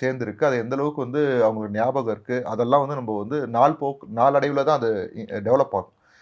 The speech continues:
இன்னைக்கு அவங்களுக்குலாம் ஃபேஸே இல்ல, அவங்களுக்கு அடையாளமே இல்லைன்னா கிடையாது. Everyone has their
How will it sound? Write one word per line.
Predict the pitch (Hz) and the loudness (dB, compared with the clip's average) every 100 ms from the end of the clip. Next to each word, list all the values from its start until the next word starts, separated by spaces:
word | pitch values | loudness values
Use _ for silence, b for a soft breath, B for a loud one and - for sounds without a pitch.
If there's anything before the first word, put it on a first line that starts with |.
| b b | b b
இன்னைக்கு | 117 160 208 - 175 214 - | -4 -2 -2 -2 -6 -12 -8
அவங்களுக்குலாம் | 113 120 156 165 147 | -6 -4 2 0 2
ஃபேஸே | 139 151 165 151 | -2 0 0 0
இல்ல, | 127 131 | 4 4
அவங்களுக்கு | 117 110 | 4 0
அடையாளமே | 110 143 151 147 151 | 2 4 4 2 0
இல்லைன்னா | 127 120 | 0 -2
கிடையாது. | 110 98 - 110 | -4 -6 -6 -8
Everyone | 110 143 175 | -4 -2 0
has | 175 131 | 2 0
their | 107 | 0